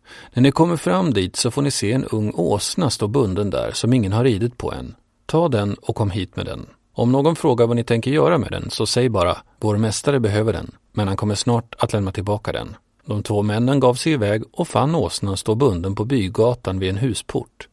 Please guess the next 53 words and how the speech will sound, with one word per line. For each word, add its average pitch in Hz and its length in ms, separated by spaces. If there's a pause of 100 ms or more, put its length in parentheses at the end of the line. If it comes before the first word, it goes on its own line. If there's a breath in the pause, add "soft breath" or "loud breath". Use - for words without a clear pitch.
(140)
Medan 104 240
de 101 100
höll 101 180
på 113 240
att - 120
lösgöra 127 580
den 127 220
sa 101 220
några 107 200
som 127 160
stod 92 340
där, 90 220 (420)
"Vad 110 140
tar 127 120
ni 147 80
er 135 80
till? 160 420 (200)
Tänker 151 260
ni 180 80
ta 113 220
åsnan?" 180 580 (360)
De 98 180
svarade 101 440
som 156 160
Jesus 117 320
hade 127 200
sagt, - 460 (180 soft breath)
och - 260
då 120 120
lät 87 220
man 123 100
dem 143 120
ta 92 220
den. - 240 (440)
Det 147 100
ledde 165 260
sedan 107 300
den 123 120
unga 95 280
åsnan 98 460
till 110 120
Jesus, 110 520
och 110 100
lärjungarna 123 560
lade 117 240
sina 104 220
mantlar 123 440
på 90 220
den, 92 200
och - 200
Jesus 113 400
steg 127 240
upp 92 240